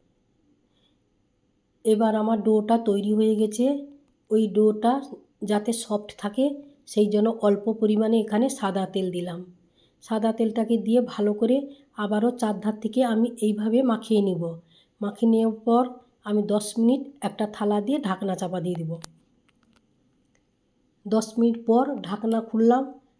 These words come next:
দেখুন বন্ধুরা, কতটা সফট হয়ে গেছে, সুজিটাও অনেকটা নরম হয়ে গেছে।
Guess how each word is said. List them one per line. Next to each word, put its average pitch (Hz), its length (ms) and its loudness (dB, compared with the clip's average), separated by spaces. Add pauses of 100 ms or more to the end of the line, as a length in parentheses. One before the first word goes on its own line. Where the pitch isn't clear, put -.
(120)
দেখুন 208 360 2
বন্ধুরা, 214 400 4 (540)
কতটা 226 420 -2
সফট 214 440 -4
হয়ে 214 160 4
গেছে, 220 420 -2 (320)
সুজিটাও 233 640 0
অনেকটা 220 460 0
নরম 196 400 2
হয়ে 180 180 -2
গেছে। 170 300 -8